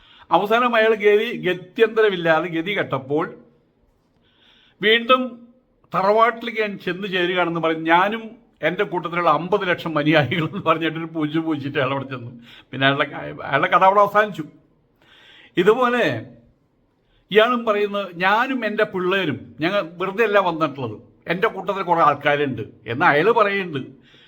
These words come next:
അയാളുടെ കൂട്ടത്തിൽ ആരൊക്കെയുണ്ട് നമുക്കറിയില്ല. ഒരു രാഷ്ട്രീയ പാർട്ടി ഉണ്ടായിരുന്നെന്ന് പറയുന്നു, രാഷ്ട്രീയ പാർട്ടി ഉണ്ടായിരുന്നു എന്ന് പറയുന്നു.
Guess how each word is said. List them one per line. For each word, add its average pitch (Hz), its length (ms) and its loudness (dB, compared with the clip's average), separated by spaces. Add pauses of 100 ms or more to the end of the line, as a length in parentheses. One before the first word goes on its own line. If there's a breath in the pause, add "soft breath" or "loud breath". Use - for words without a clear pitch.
(260 soft breath)
അയാളുടെ 165 200 4
കൂട്ടത്തിൽ 190 280 0
ആരൊക്കെയുണ്ട് 190 500 4
നമുക്കറിയില്ല. 180 480 -2
ഒരു 180 140 -2
രാഷ്ട്രീയ 160 360 2
പാർട്ടി 190 280 -2
ഉണ്ടായിരുന്നെന്ന് 185 600 0
പറയുന്നു, 165 500 -2 (720)
രാഷ്ട്രീയ 165 360 2
പാർട്ടി 180 220 -2
ഉണ്ടായിരുന്നു 180 680 0
എന്ന് 175 120 -4
പറയുന്നു. 165 460 0